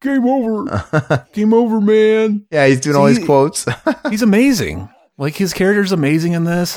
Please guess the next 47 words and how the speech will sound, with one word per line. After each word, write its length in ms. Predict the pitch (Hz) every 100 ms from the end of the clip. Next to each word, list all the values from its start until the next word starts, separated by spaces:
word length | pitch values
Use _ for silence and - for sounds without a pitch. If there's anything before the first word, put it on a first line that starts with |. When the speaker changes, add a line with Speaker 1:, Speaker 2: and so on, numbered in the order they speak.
| 156
Speaker 1:
How 120 | 165
can 100 | 226
you 80 | 247
not 200 | 208 208
identify 440 | 170 143 165 143 135
with 100 | 123
the 60 | 127
fucking 260 | 160 156 131
retard 320 | 135 139 123
that 80 | 117
loves 260 | 120 120
movies? 380 | 120 117 95 90 -
I, 160 | 170 185
I, 280 | 180 196 160
I'm 120 | 196
a 20 |
retard 320 | 196 190 175 170
that 80 | 156
loves 240 | 156 143
movies. 380 | 135 107 87 - _ _ _ _ _ _ - -
Speaker 2:
Yeah, 260 | - 107 107
but 120 | 107
we're 120 | 110 120
gonna 120 | 113
get 160 | 107
the 80 | 107
old 160 | 104 101
switcheroo, 600 | 110 101 - 95 92 90
right? 300 | 92 92 92
Where 340 | 90 92 92
he 300 | - 104 110
clear, 280 | 107 - 120 -
oh, 80 | 127
look, 360 | 156 143 - _ -
Jason. 640 | 135 131 131 139 147 156 -
Speaker 1:
Holy 300 | - 311 330
shit! 400 | 262 302 311 247 - _ _ _ _ -
Jason 320 | 269 269 254
Voorhees 380 | 254 262 254 220
is 140 | 202
in 60 | 196
this 160 | 185 -
movie. 320 | 156 104 98
Speaker 2:
You 80 | 127
see 120 | 135
that, 200 | 139 127
Mac? 320 | 151 151 -